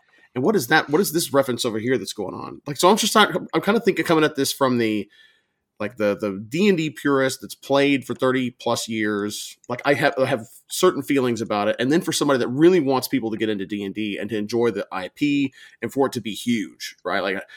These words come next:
to me, I, I felt like this movie had a lot riding on it to where, like, if we wanna see more D and D on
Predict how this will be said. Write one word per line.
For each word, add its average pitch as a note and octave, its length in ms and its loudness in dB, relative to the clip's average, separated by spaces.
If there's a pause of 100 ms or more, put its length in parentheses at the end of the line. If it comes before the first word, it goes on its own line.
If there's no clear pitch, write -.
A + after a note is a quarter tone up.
(240)
to A#2 80 -2
me, D3 300 6
I, F2+ 120 0 (120)
I A2 60 -4
felt C3+ 160 2
like G#2 320 -4
this A#2+ 300 -2
movie A#2+ 220 0
had G#2+ 120 -4
a G2 60 -4
lot G2+ 260 -2
riding G#2+ 340 0
on A#2 180 -2
it - 260 -10 (120)
to - 80 -6
where, G#2 440 0 (220)
like, A#2 180 -6
if A#2+ 100 -14
we E3 60 -2
wanna E3 180 4
see D#3+ 160 -2
more B2+ 220 2
D A#2 160 -2
and G#2+ 100 -2
D G2 320 -6 (260)
on D#2+ 280 -10